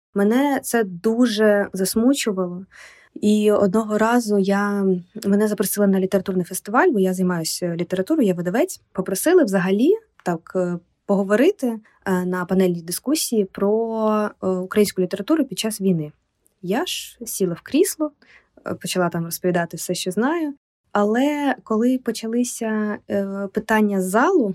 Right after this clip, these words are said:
<laughs> мене питали тільки про моє біженське життя,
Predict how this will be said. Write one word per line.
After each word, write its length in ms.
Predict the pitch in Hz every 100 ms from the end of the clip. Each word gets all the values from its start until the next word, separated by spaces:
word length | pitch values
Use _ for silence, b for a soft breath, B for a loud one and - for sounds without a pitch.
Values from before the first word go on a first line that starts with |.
| -
<laughs> 100 | -
мене 280 | 214 269 370
питали 380 | 277 254 262 247
тільки 280 | 220 220
про 140 | 254 202
моє 180 | 202 190
біженське 440 | 202 208 - 190
життя, 300 | 190 190